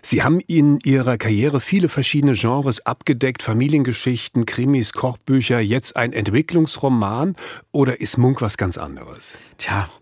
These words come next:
Speaker 2: das weiß ich nicht so genau. Ich würd's Gesellschaftsroman nennen, glaub ich, weil er ja doch einen Blick auf die Gesellschaft gibt und auf eine ganze Generation und auf die Entwicklung von Gesellschaft innerhalb des Handlungszeitraums von vierunddreißig Jahren.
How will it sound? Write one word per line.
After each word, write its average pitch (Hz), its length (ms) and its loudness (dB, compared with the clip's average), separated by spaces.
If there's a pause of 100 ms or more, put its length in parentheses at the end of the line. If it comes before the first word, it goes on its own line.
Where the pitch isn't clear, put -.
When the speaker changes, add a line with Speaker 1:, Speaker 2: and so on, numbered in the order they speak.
Speaker 2:
das - 220 -2
weiß 107 160 -4
ich 107 80 2
nicht 92 140 -2
so - 80 -4
genau. 101 180 -2
Ich 120 160 -2
würd's 156 220 0
Gesellschaftsroman 95 1000 -4
nennen, 90 320 -6
glaub 90 300 -6
ich, 104 160 -4
weil 95 180 -2 (560)
er 107 120 2
ja 107 120 2
doch 107 180 0
einen 120 140 2
Blick 117 220 -2
auf 104 100 -4
die 113 120 -2
Gesellschaft 104 680 -2
gibt 127 260 -2
und 104 160 -2
auf 104 220 -4
eine 110 80 0
ganze 107 320 -2
Generation 107 800 -2
und 104 120 -4
auf 101 380 -6
die 98 120 -6
Entwicklung 110 720 0
von 107 400 -2
Gesellschaft 101 680 -2
innerhalb 104 460 -2 (600)
des - 160 -2
Handlungszeitraums 104 1400 -2
von 98 220 -4
vierunddreißig 92 640 -6
Jahren. 85 260 -12